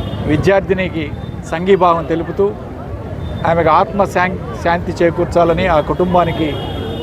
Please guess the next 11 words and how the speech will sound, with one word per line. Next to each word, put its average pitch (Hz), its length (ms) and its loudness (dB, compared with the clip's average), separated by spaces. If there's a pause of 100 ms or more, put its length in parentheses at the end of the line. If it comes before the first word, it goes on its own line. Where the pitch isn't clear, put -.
(300)
ప్రగాఢ 185 380 4
సానుభూతి 175 500 0
తెలియజేస్తూ 165 680 0 (1000)
సంఘీభావం 170 500 4
తెలియడానికి 160 640 0
ఈ 151 160 0
గొప్ప 147 300 0
ర్యాలీ 165 440 4 (880)
అంబేద్కర్ 185 460 2
విగ్రహం 165 380 4
నుంచి 165 380 -2